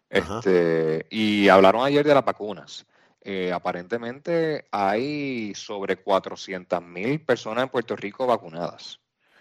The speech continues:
Speaker 1: Pero tú estás
Speaker 2: Este,
Speaker 1: loco.
Speaker 2: sí, yo creo que
Speaker 1: Dijeron
Speaker 2: sí.
Speaker 1: que hay un diez por ciento.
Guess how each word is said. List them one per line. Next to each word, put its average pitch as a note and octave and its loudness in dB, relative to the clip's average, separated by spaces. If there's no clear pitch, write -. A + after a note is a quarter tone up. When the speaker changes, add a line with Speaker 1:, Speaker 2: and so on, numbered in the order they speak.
Speaker 1:
Pero C2+ -8
tú E2 -6
estás E2 4
Speaker 2:
Este, D#2+ 0
Speaker 1:
loco. D#2 0
Speaker 2:
sí, D2 -4
yo - 0
creo G#2+ 4
que - 0
Speaker 1:
Dijeron - 2
Speaker 2:
sí. D#3 -2
Speaker 1:
que D#3 4
hay D3+ 4
un D#3 0
diez C3 2
por C3+ -4
ciento. - -8